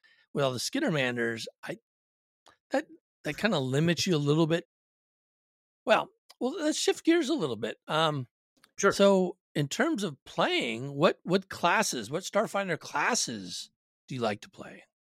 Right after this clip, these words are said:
Speaker 2: I am a forever G M on f-, uh, in this case, in that I don't, haven't had too much experience playing classes, but,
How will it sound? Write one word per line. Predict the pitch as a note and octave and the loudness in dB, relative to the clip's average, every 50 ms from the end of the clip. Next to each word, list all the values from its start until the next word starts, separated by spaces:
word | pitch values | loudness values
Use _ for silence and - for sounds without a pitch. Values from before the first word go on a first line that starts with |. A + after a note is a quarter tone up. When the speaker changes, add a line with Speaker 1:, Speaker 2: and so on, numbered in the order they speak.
| _ - | _ -6
Speaker 2:
I | - - D#3 F3+ | -4 0 2 2
am | F#3+ F#3+ F3+ E3+ E3 | 4 4 4 4 4
a | D#3 C#3 B2+ | 4 2 2
forever | - - - - - - - - - - - - D3 D#3 F3+ F#3 E3 F3 D#3 | 0 -6 -10 -10 -10 -12 -12 -10 -10 -10 -8 -8 -4 -2 0 2 2 2 2
G | C3 D3 C#3+ C3+ | 2 0 0 0
M | C3 B2+ B2+ B2 | 0 0 0 0
on | A#2 | -2
f-, | A2 - - _ - | -4 -6 -12 _ -6
uh, | B2 A#2 A2 G#2 F#2 F2 | -4 -2 -2 -2 -2 -4
in | G#2 G#2+ | -4 -2
this | G#2+ G#2 G2 - | -2 -2 -2 -2
case, | - B2 A2 G2+ G2+ - - - - | -2 -2 0 0 2 0 0 0 -2
in | G2+ G2+ G2+ | -4 -6 -4
that | G2 G2 F#2+ | -4 -2 -2
I | G2 G2 | -2 0
don't, | G2+ A#2+ B2 A#2 A2 - _ _ | 0 2 0 0 -2 -6 _ _
haven't | A#2 A#2 C#3 C3+ C3+ B2+ A2 - | -4 -4 0 0 0 -2 -2 -4
had | - - - B2 A#2 A2+ | -6 -4 -2 -2 -2 -2
too | - - - F3+ | -4 -2 0 2
much | E3+ D3+ C3 - | 2 2 0 0
experience | A#2+ - - - - B2 A2+ G#2 G2 G2 F#2+ F2+ - - - - - _ _ _ _ _ _ | -4 -8 -8 -6 -4 -4 -2 -2 -2 -4 -4 -6 -8 -10 -12 -12 -16 _ _ _ _ _ _
playing | - A#2+ A2+ A2 A2 G#2 G2 | -2 0 0 0 0 -2 -4
classes, | F#2 - G#2+ G2 F2+ - - F2+ F2+ | -4 -2 -2 -2 -2 -2 -6 -8 -6
but, | - - A2+ G2 - | -2 -2 -2 -2 -4